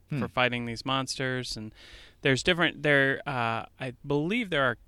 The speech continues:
Speaker 2: campaigns available in some of the mini expansions and stuff. And there's, uh, there's a lot of stuff. I didn't go all in on this one. I just did, like, the deluxe edition, so I got the, the minis and the stretch goals. But, um, there's,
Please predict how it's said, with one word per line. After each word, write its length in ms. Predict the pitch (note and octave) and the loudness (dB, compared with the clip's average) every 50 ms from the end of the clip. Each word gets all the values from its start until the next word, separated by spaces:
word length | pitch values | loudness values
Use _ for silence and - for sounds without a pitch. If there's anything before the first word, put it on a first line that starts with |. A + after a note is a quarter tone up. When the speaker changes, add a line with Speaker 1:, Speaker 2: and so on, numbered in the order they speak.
| - - | -20 -16
Speaker 2:
campaigns 1120 | - - - - B2 A#2 G#2+ - - - B2+ B2 C3 C#3 D3 D3+ D#3+ D#3+ D#3+ - - - - - | -16 -10 -6 -6 -4 -4 -2 -4 -4 -2 0 0 0 0 0 -2 -4 -6 -4 -4 -6 -6 -8 -8
available 340 | D3+ C#3 D3 D3 D3+ D#3 D3+ | -4 -2 0 0 0 0 -2
in 40 | C#3 | -4
some 180 | - D3 C3+ | -4 -4 -4
of 60 | B2+ | -4
the 60 | A#2+ A2 | -4 -4
mini 240 | A2 A2+ A#2+ C3 C3+ | -4 -2 -2 -2 -2
expansions 720 | C3 - - - C#3 C3+ C3+ C3+ - - C#3 C3+ C3+ - - | -2 -4 -6 -6 -6 -6 -6 -6 -8 -8 -8 -8 -8 -8 -10
and 120 | C#3 C3+ | -8 -8
stuff. 460 | - - - C3+ C3+ C3+ C3+ - - - | -8 -6 -6 -4 -4 -4 -6 -8 -12 -12
And 100 | A2+ A2 | -10 -8
there's, 280 | A2 A2 A2 - - - | -8 -8 -10 -10 -8 -8
uh, 360 | A#2 A2 A2 A2 G#2+ A2 A2+ - _ _ - - _ _ _ _ _ _ _ _ _ _ _ _ _ | -6 -4 -4 -4 -6 -8 -10 -12 _ _ -20 -20 _ _ _ _ _ _ _ _ _ _ _ _ _
there's 140 | - C3 A#2 | -6 -4 -2
a 40 | A#2+ A2 | -2 -4
lot 460 | G#2+ A2+ B2+ C#3+ D#3 D#3 D3 C#3+ C3 | -4 -2 2 4 6 8 8 6 6
of 80 | B2 | 2
stuff. 160 | - - B2 - | 0 -2 -2 2
I 140 | - C3+ D#3+ | 4 4 4
didn't 180 | F3+ F3 E3 | 4 4 4
go 160 | D#3 D3+ C#3+ C3+ | 4 6 6 6
all 220 | B2+ B2+ B2+ B2 | 6 4 2 2
in 120 | A#2+ A#2+ | 0 -2
on 160 | A#2 A2+ A2 A2 | -2 -4 -4 -4
this 260 | A2 A2 G#2+ - - | -6 -6 -6 -6 -8
one. 120 | A2 G#2 G2+ | -8 -8 -8
I 120 | G#2 G#2+ | -8 -6
just 280 | G#2+ - A#2 G#2+ - - | -4 -4 -4 -6 -4 -4
did, 240 | - A#2 A2+ G2+ - | -4 -4 -4 -4 -4
like, 180 | G#2+ G#2 - | -6 -6 -6
the 100 | - - | -8 -10
deluxe 400 | A2 - A2 A2 A2 A2 - - - | -8 -6 -4 -4 -4 -4 -4 -6 -8
edition, 400 | A2+ A2+ G#2+ G#2 - - A2+ G#2+ | -6 -6 -6 -6 -6 -8 -10 -8
so 140 | - - A2 | -6 -6 -4
I 40 | G#2+ | -4
got 200 | G#2 G#2+ G2+ - | -4 -6 -6 -4
the, 280 | A2+ G#2 G2+ G2+ G2+ - | -6 -6 -6 -6 -8 -8
the 100 | A#2+ A#2 | -6 -6
minis 380 | A2 A2 A2 A2 A2 G#2+ G#2 G#2 | -4 -4 -4 -4 -4 -6 -6 -8
and 100 | G#2+ G2+ | -10 -10
the 60 | G2+ | -10
stretch 360 | - - A#2+ A2 G#2 - - | -6 -4 -4 -4 -4 -4 -8
goals. 360 | - A2+ G#2 G2 G2 - - | -8 -8 -10 -10 -10 -12 -16
But, 240 | - - A2 G2+ - _ _ _ _ - - - _ _ _ _ _ - | -14 -12 -12 -12 -12 _ _ _ _ -20 -20 -20 _ _ _ _ _ -10
um, 420 | - G#2+ G2+ G2+ G2+ G#2 A2 C3 - _ _ _ _ _ - | -10 -8 -8 -10 -10 -12 -14 -18 -20 _ _ _ _ _ -8
there's, 400 | - C3 C3 B2 - - - - | -6 -4 -4 -6 -8 -10 -14 -16